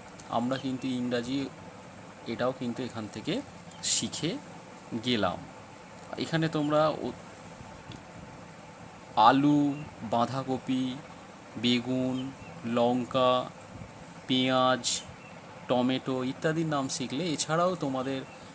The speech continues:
আরও যে সমস্ত, আহ, পরিচিত ভেজিটেবলস আছে, সেগুলোও তোমরা খাতায়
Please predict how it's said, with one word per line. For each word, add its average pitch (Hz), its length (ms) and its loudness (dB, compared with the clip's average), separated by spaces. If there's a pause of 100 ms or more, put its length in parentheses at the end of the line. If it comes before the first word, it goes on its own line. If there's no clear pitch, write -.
(120)
আরও 131 260 8
যে 143 120 2
সমস্ত, 139 520 0
আহ, - 800 -4 (100)
পরিচিত 139 640 2 (680)
ভেজিটেবলস 127 720 2
আছে, 131 440 2 (480)
সেগুলোও 147 760 2
তোমরা 139 380 2 (260)
খাতায় 127 560 4